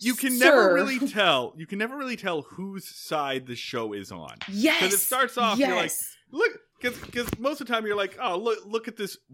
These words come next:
Speaker 1: wimpy little simp trying to be a big man. Like, we're clearly supposed to make fun of him." But then he wins in the end. He's
Speaker 2: Yes.
Speaker 1: vindicated in the end. The show at the, the conclusion is just like, "Yeah, but it's fine 'cause he's Barney." Like, he's got main character armor.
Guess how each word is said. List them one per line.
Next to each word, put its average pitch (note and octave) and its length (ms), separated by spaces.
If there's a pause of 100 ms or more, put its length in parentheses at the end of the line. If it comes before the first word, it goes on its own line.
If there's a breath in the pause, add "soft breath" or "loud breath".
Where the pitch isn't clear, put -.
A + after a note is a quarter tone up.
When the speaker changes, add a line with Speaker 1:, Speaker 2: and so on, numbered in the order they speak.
(120)
Speaker 1:
wimpy F3 400
little D3 320
simp C3+ 540
trying B2+ 300
to B2+ 60
be B2 140
a A#2 60
big A2+ 280
man. G#2 300
Like, A#2 160
we're A#2+ 100
clearly E3 380
supposed D3 420
to B2+ 60
make A2 180
fun A2 220
of G2 100
him." G2+ 220 (360 soft breath)
But B3 140
then E4+ 160
he C4 180
wins B3+ 600
in D#3 140
the C3+ 180
end. G2+ 200
He's A#3 260
Speaker 2:
Yes. F3 100
Speaker 1:
vindicated F#3 600
in C#3+ 100
the B2 160
end. G#2+ 180
The D#3 120
show C4+ 340
at C4 140
the, A#3 200
the A#3 140
conclusion C4 480
is A3+ 140
just A#3+ 240
like, B3 180 (420 soft breath)
"Yeah, G#4+ 300
but B3+ 140
it's A#3 160
fine E3 520
'cause E3+ 200
he's F3+ 120
Barney." D3 560
Like, C#3+ 280
he's D#3+ 140
got E3 200
main D#3+ 220
character C#3 440
armor. B2+ 380